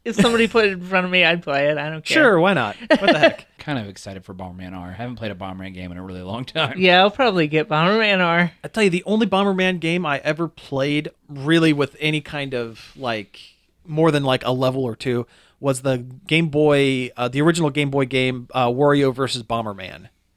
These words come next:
Speaker 1: Oh, Wario Blast?
Speaker 2: Wario Blast,
Speaker 1: Featuring
Speaker 2: that's it.
Speaker 1: Bomberman?
Speaker 2: Featuring
Speaker 1: <laughs>
Speaker 2: Bomberman. That's what it was. Yeah, yeah, yeah.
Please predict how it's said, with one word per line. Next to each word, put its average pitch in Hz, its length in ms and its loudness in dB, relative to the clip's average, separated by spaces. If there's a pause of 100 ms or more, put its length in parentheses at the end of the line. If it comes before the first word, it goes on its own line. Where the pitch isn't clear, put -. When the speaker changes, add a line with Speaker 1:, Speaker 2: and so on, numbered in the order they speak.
(140)
Speaker 1:
Oh, 190 160 4
Wario 202 380 4
Blast? 196 420 2
Speaker 2:
Wario 160 260 4
Blast, 143 340 2
Speaker 1:
Featuring 226 180 4
Speaker 2:
that's 214 120 2
it. 214 40 4
Speaker 1:
Bomberman? 214 260 2
Speaker 2:
Featuring 220 340 4
Speaker 1:
<laughs> - 0 -
Speaker 2:
Bomberman. 120 360 2
That's 143 180 0
what 139 80 0
it 117 60 0
was. 104 200 -4
Yeah, 135 140 2
yeah, 127 140 2
yeah. 127 200 2